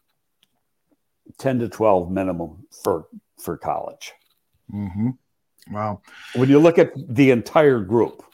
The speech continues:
Speaker 2: Mm-hmm. And, um, Renewable has a question. Uh, how has the coaching or scouting department, I should say, uh, look, what, how, what does it look like now compared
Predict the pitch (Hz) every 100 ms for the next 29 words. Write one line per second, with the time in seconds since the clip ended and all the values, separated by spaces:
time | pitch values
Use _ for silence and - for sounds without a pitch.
0 | _ _ _ _ _ 110 98 120 135 _
1 | _ _ _ _ _ 143 139 147 147 139
2 | 120 - 151 170 175 240 254 185 160 156
3 | 156 143 - 156 - - 151 143 139 143
4 | 135 120 196 226 240 233 - - 151 151
5 | 175 175 175 160 - 139 151 147 139 -
6 | 185 180 170 151 - 147 135 196 220 190
7 | 151 147 143 139 139 131 - 151 147 -
8 | 151 143 107 147 151 190 - 196 - 196
9 | - 214 226 233 214 170 180 208 190 170
10 | 160 160 175 170 - 147 - - 180 170
11 | 147 139